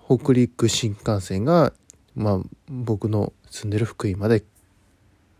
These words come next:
来るという未来と、まあ、まあ、近々で言うとね、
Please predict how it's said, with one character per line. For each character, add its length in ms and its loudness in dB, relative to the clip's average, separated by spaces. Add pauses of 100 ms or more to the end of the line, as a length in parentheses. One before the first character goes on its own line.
(340)
来 120 6
る 80 6
と 120 -10 (1080)
い 140 6
う 400 8
未 180 4
来 220 2
と、 380 8 (600)
ま 260 4
あ、 40 -18 (1120)
ま 120 -2
あ、 80 -2
近 200 0
々 60 2
で 100 4
言 180 6
う 40 2
と 120 2
ね、 160 0